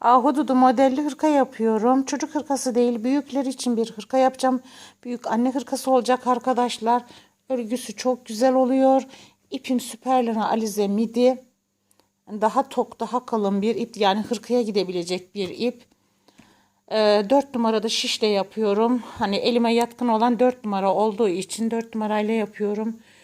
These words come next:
Güzel bir hırka oluyor arkadaşlar. Basen kısmına modelini koydum. Üst kısmını ben ters olarak devam edeceğim.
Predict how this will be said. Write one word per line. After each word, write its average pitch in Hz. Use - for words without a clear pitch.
Güzel 294
bir 254
hırka 240
oluyor 214
arkadaşlar. 202
Basen 302
kısmına 277
modelini 277
koydum. 254
Üst -
kısmını 247
ben 247
ters 262
olarak 202
devam 226
edeceğim. 208